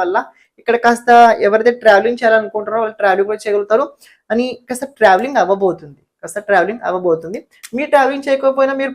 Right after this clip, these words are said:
పక్కన ఎవరైతే ఉంటారో ఎక్కువగా వాళ్ళు కూడా ట్రావెలింగ్ చేసే అవకాశం ఉండబోతుంది. ఒక పాయింట్ చెప్పాలంటే పరిహారాలు మకర రాశి వారు చేయాల్సిన అవసరం ఉందా లేదా అంటే అవసరం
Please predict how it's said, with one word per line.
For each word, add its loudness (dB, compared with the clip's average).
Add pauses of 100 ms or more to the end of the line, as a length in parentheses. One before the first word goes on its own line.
పక్కన 0 (100)
ఎవరైతే 2
ఉంటారో 0
ఎక్కువగా -4
వాళ్ళు 2
కూడా -6
ట్రావెలింగ్ -2
చేసే -4
అవకాశం -8
ఉండబోతుంది. -6 (1120)
ఒక 2 (100)
పాయింట్ 4
చెప్పాలంటే 4 (120)
పరిహారాలు 6 (200)
మకర 6
రాశి 4
వారు 6
చేయాల్సిన 4
అవసరం 2
ఉందా 6
లేదా 4
అంటే -4 (160)
అవసరం -2